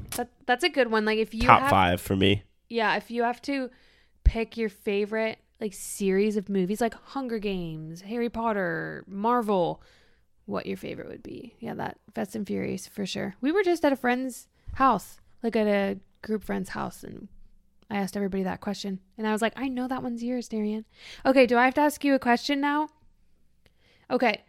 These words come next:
Speaker 1: what is my favorite place on earth?
Speaker 2: Ooh.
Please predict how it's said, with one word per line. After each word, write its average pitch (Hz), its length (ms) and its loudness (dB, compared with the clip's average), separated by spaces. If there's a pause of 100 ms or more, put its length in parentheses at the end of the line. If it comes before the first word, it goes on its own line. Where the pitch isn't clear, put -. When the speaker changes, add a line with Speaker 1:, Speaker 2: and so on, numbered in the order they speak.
(260)
Speaker 1:
what 240 320 6
is 359 180 4
my 220 400 6
favorite 311 640 4
place 233 640 0 (320)
on 196 240 0
earth? - 400 -4 (2250)
Speaker 2:
Ooh. 98 420 6